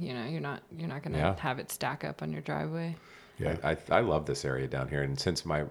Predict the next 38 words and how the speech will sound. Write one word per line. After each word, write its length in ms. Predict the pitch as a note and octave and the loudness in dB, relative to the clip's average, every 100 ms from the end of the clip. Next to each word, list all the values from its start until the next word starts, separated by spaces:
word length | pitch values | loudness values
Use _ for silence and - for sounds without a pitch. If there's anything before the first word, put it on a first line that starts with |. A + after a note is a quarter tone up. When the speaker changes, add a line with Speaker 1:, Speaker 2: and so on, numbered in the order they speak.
| - | -6
Speaker 3:
since 240 | - D#2 C#2+ | -4 -2 2
we 140 | F#2 | 4
moved 280 | G2+ F2 D2+ | 4 4 2
to, 220 | - C#2 C2+ - - - | 2 2 2 -8 -18 -2
to, 280 | D2+ C2+ - | 0 0 -2
to 160 | - C#2 | -4 -2
Incline 560 | D2 D#2+ D2+ C2 B1 - - - - - | -2 0 2 2 -2 -8 -16 -18 -20 -6
and 160 | D#2+ D2+ | -4 0
are 120 | D2+ | 2
on 100 | D2+ | 4
the, 80 | C#2 C2+ | 2 4
that 280 | D2+ D2+ | 4 4
north 200 | D2 D2 - | 2 0 2
side 180 | D2 | 0
of 60 | C2 | 0
the 60 | C#2 | 0
lake, 220 | D#2+ D#2 - | 0 0 0
we 80 | |
really 180 | F2+ G#2+ | 2 4
don't 140 | D2 C#2 | 4 2
go 100 | D2+ | 0
to 80 | |
Reno 260 | C2+ D#2 F#2+ | 2 2 0
much 260 | C2 B1+ - | 0 -2 -4
anymore. 460 | B1+ B1+ B1+ C#2 - - - | -4 -2 -2 -4 -8 -20 -4
And 140 | D2+ | 0
we 80 | D#2 | 0
come 200 | - F#2+ | 2 2
to 60 | D2+ | 0
Car-, 300 | - C#2+ - | 4 4 4
Carson's 420 | - F2 - G#2 | 2 2 4 -2
grown 240 | - C2 D2+ | 0 0 0
on 120 | C2+ | -2
me. 160 | B1 - | -6 -6
I 60 | B1 | -2
love 240 | C#2 C2+ | 0 0
it 80 | D2 | -2
here. 240 | - B2+ | -2 -4